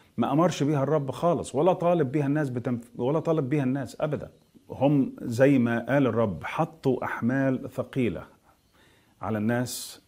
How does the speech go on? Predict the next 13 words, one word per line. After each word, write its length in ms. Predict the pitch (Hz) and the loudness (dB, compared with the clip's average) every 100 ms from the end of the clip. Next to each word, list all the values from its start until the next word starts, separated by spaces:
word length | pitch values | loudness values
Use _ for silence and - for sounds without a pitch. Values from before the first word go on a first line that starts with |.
| _ - | _ -2
لا 160 | 113 | 2
هم 320 | 143 160 165 | 4 2 2
قدروا 360 | 165 156 131 120 | 2 4 4 4
يشيلوها 720 | 123 - 165 185 160 185 185 - _ _ - | 2 2 4 4 4 0 -4 -12 _ _ -6
ولا 240 | 139 175 | -2 0
حتى 380 | 135 - 165 - | 0 -2 -4 0
رفعوا 600 | 170 175 170 135 156 - | 2 0 -2 -2 -2 -2
أصبعهم 720 | 170 - 147 180 139 92 113 139 - - _ - | -4 -6 -4 -2 -2 -4 -4 -4 -10 -20 _ -12
عشان 540 | 101 - 123 117 110 - - - _ | -10 -4 -2 -2 -4 -6 -20 -20 _
يساعدوا 480 | 110 104 120 104 92 | -10 -4 -4 -4 -6
الناس 340 | 95 98 95 87 | -6 -6 -8 -10
على 160 | 90 | -10
حملها. 420 | - - - - | -10 -10 -12 -14